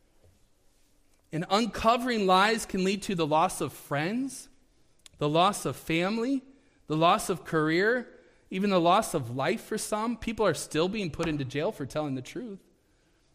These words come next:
George Orwell said, "Telling the truth is an environment of dis-,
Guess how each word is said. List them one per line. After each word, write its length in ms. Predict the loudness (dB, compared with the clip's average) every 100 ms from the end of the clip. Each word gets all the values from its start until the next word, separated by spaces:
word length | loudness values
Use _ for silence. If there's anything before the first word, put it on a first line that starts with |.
| _ _ _ _ _ -20 -4
George 280 | 2 2 2
Orwell 400 | 2 2 4 0
said, 260 | 0 -4 -2
"Telling 260 | -2 0
the 60 | -2
truth 320 | -4 -6 -4
is 100 | -4
an 100 | -4
environment 540 | -4 -2 -2 -2 -4 -8
of 120 | -8
dis-, 260 | -10 -12